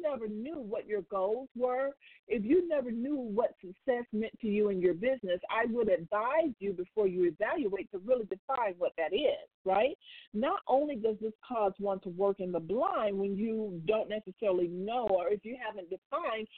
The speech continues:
what success is to you, but it's almost impossible to set goals, measure your results, and achieve your dreams and goals, okay? Very, very key. So I want you ladies, I want to challenge you, okay,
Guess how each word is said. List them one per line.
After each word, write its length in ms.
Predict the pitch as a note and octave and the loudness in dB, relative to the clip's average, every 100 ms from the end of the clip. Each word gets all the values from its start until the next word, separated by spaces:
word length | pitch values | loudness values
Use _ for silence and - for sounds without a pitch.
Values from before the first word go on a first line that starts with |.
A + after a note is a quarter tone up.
| - _ | -20 _
what 320 | D#3+ A#3+ - | 2 2 2
success 400 | - G3 - A#3 A3 | -4 -10 -2 -2 2
is 160 | G3+ F#3+ - | 2 2 -4
to 100 | G3+ - | -10 0
you, 320 | D#4+ C4+ G#3 | 0 2 0
but 280 | - C#4+ B3 | 2 4 4
it's 220 | - G#4 - | 2 -2 0
almost 380 | G3 C4 C#4+ B3 - | 4 4 2 -6 -8
impossible 640 | G3+ - B3+ D4 D#4+ G3+ - | -12 -10 -8 -8 -6 -12 -12
to 80 | F#3+ | -2
set 240 | F#3+ - E3+ | 2 2 4
goals, 400 | F#3+ F#3+ G#3 A#3 _ - _ | 6 8 6 4 _ -20 _
measure 520 | F#3 F3+ G#3 A3+ B3 D4+ | -4 2 4 4 4 4
your 200 | C#4 C4+ | 4 2
results, 480 | A3 E3 D#3+ - | 0 6 6 6
and 100 | G3 | -2
achieve 500 | G3 - - G#3 G3 | -4 -4 0 0 2
your 120 | E3+ D#3+ | 0 0
dreams 340 | E3+ D#3 D#3 | -2 -4 -2
and 120 | D3 | -2
goals, 300 | C#3+ A#2+ - F3+ | 0 0 0 2
okay? 420 | E3 - G#3 A3+ E3 F3 | 2 4 4 4 -2 2
Very, 240 | G3+ G3+ | 4 4
very 380 | F3 E3+ D3 C#3+ - | 2 2 2 -2 -2
key. 240 | F3 A2 - - _ | -2 -2 -10 -20 _
So 100 | A#3 - | 2 4
I 140 | G#3+ | 4
want 360 | A3 G3 B3 F4+ - | 2 2 2 0 0
you 260 | B3+ B3 | -2 0
ladies, 440 | G3+ D#3+ D#3 D#3+ F3 | -2 -2 -2 -4 -4
I 60 | F3+ | -4
want 200 | A3 A3 | -4 -8
to 60 | - - | -8 -6
challenge 380 | D4 E4 F#4+ A#3 | 0 0 2 0
you, 560 | F#3 - E3+ D3 C#3 A#3 _ _ _ F3+ | -2 -6 -2 0 0 -6 _ _ _ -4
okay, 480 | F3+ A3 G3+ A3 | 0 4 4 4